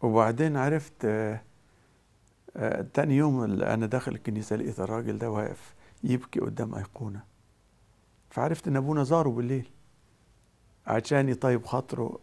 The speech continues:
ما هو المشتوم. يعني أبو-، ده شتمه ب-، ب-، ب-،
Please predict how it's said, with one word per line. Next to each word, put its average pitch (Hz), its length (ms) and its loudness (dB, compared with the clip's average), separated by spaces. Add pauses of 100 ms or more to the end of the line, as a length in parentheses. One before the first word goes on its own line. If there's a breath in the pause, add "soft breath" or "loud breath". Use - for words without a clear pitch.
ما - 160 -4
هو 151 220 6
المشتوم. 170 500 2 (1800)
يعني 117 340 4
أبو-، 120 160 0
ده 131 240 2
شتمه 147 680 0
ب-، - 580 -4
ب-، 110 380 -4
ب-، 53 320 -4